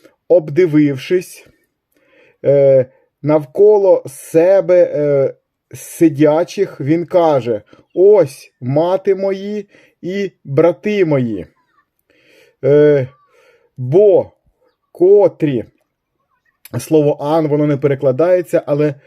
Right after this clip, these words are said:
е, воно вводить відтінок потенційності, якби те, що може статися, а може і не статися. І каже: "Виконуючий",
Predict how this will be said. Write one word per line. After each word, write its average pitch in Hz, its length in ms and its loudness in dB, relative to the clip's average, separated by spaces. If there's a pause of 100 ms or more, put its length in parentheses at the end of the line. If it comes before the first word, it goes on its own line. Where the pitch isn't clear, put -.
(280)
е, 131 440 0 (600)
воно 147 440 0
вводить 151 680 -2
відтінок 151 680 -6
потенційності, 151 1000 -4
якби 123 360 0 (300)
те, 156 160 2
що 156 320 -2
може 151 440 0
статися, 127 800 -4 (240)
а 113 80 -8
може 156 380 0
і 180 140 -4
не 151 240 0
статися. 107 720 -6 (640)
І 156 760 2
каже: 147 300 0
"Виконуючий", 190 1300 -2